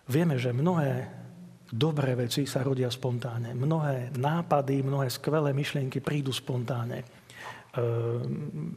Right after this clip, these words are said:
aj priateľstva sa rodia spontánne. V jednej chvíli, ehm, môžu prerásť do krásneho životného vzťahu,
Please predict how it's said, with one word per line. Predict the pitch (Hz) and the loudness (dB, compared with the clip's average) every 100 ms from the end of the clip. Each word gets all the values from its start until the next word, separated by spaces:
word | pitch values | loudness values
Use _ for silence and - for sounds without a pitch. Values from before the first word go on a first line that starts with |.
| - | 0
aj | 131 | 2
priateľstva | 147 151 156 135 - 139 | 4 2 2 0 0 0
sa | 135 | 2
rodia | 131 135 123 | 2 2 0
spontánne. | - 135 123 123 117 117 117 | 0 -2 -2 -2 -2 -4 -6
V | 147 151 | -2 0
jednej | 156 127 | 0 -2
chvíli, | 117 135 135 120 120 | 0 0 0 -2 -6
ehm, | - - - - - 131 123 | -12 -18 -20 -20 -8 -6 -2
môžu | 123 156 143 | 2 4 4
prerásť | 151 147 131 127 | 2 2 2 0
do | 123 123 120 | -2 -2 -2
krásneho | - 127 127 135 127 | -2 -2 -2 -2 0
životného | 131 127 120 120 | 0 0 -2 -4
vzťahu, | 117 - 135 | -2 -2 -2